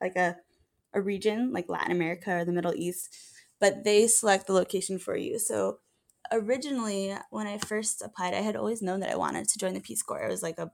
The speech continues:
bucket list item for me. So, <coughs> so when I first applied, I actually was accepted, but I was accepted to go to Papua New Guinea. And after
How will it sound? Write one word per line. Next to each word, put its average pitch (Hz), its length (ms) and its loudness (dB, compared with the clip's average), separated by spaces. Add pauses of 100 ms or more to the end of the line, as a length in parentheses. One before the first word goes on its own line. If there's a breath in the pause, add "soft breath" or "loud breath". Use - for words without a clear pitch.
bucket - 280 -8
list 190 200 -4
item 175 220 -4
for 190 140 -10
me. 190 200 -8 (640 soft breath)
So, 196 460 -2 (300)
<coughs> 277 520 2
so 226 160 -2
when 226 80 -4
I 226 80 -6
first 240 200 -4
applied, 175 360 -2 (640 loud breath)
I 196 240 2
actually 202 300 2
was 185 160 -2
accepted, 175 600 -2
but 185 100 -2
I 185 60 -2
was 190 100 -4
accepted 190 480 -8
to 202 80 -10
go 180 240 -4 (100)
to 175 400 -4 (760)
Papua 214 440 -2
New 185 180 -2
Guinea. 214 520 -6
And 190 380 -2 (380)
after 185 680 0